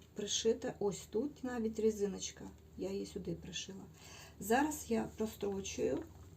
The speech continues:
Тут в мене один сантиметр припусків на шов. І тут один сантиметр припусків на шов. Докуди я буду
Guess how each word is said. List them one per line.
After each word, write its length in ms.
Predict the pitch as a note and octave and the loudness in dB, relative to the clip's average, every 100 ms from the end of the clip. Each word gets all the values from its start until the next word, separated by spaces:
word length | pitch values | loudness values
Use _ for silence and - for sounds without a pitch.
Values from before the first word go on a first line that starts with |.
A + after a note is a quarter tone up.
| - - - - - - - - - - - | -18 -18 -18 -18 -16 -16 -16 -16 -16 -16 -8
Тут 200 | G#3 G3+ - | -4 -4 -4
в 80 | G#3 | -4
мене 340 | G3 G3 G3 - - - - - - - - - - - - - - - - - - - | -2 -2 -4 -8 -16 -18 -16 -16 -14 -14 -14 -14 -14 -14 -14 -14 -14 -16 -16 -16 -14 -8
один 380 | G3+ A3 A#3+ | -2 2 4
сантиметр 840 | C4+ - A3+ - G3+ G#3 C4 C4+ - - - - - - - - - | 2 2 0 2 -2 -2 -4 -4 -6 -8 -8 -8 -8 -8 -8 -8 -6
припусків 640 | - G#3 - A3 - - - - - | -4 -4 -4 -6 -6 -6 -6 -8 -8
на 120 | G#3+ - | -6 -6
шов. 460 | - - F3+ - - - - - - - - - | -6 -4 -4 -4 -8 -10 -12 -10 -10 -10 -10 -6
І 40 | A#3+ - | -6 -6
тут 220 | G3 - | -8 -8
один 280 | D#3+ - - - | -8 -6 -6 -8
сантиметр 580 | G3 - G3+ A3 D4 - - | -10 -8 -4 -4 -4 -8 -12
припусків 520 | - A3+ A3 - - A3+ - | -10 -10 -10 -14 -12 -12 -8
на 120 | A3 G3+ | -6 -4
шов. 240 | - - - - - - - - - - - - - - - - - - - - - - - - - - | -6 -8 -14 -18 -20 -20 -20 -20 -20 -20 -20 -20 -20 -20 -20 -20 -20 -20 -20 -20 -20 -18 -18 -18 -20 -16
Докуди 540 | F#3+ G#3 - - - C4 | -8 -6 -6 -12 -8 -6
я 240 | G#3+ B3 | -4 -4
буду 440 | A#3+ A3+ A3 B3+ | -2 -2 -2 -6